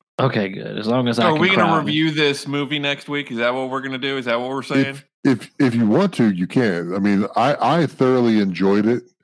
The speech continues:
Speaker 3: Um, I, it was, again, way better than I think it really has any right to be. It,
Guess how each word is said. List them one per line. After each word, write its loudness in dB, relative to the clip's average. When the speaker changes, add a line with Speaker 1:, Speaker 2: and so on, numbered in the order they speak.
Speaker 3:
Um, -2
I, 2
it 0
was, 2
again, 0
way 2
better 0
than -4
I 0
think -2
it -4
really 0
has 0
any -2
right -4
to -2
be. -2
It, 0